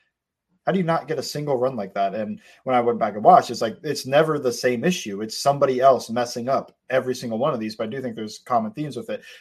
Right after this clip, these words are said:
But when it comes to the coaching staff helping out, one, yeah, you're gonna need a run game. So if they're not gonna be able to block it as well, when, 'cause the Steelers were what? They, they were bringing in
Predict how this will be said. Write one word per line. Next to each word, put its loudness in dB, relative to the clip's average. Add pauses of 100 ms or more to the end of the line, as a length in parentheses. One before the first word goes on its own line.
But 4
when 8
it 2
comes 0
to 0
the 2
coaching 2
staff 0
helping 0
out, -2 (120)
one, 2
yeah, 0 (540)
you're -6
gonna 2
need 0
a 2
run -2
game. -12 (220)
So 2 (760)
if -2
they're 2
not 6
gonna -4
be 2
able 2
to -4
block 2
it -2 (360)
as -4
well, 0
when, -4 (480)
'cause -6
the 4
Steelers 4
were -6
what? -4
They, 0
they -2
were 0
bringing -6
in -2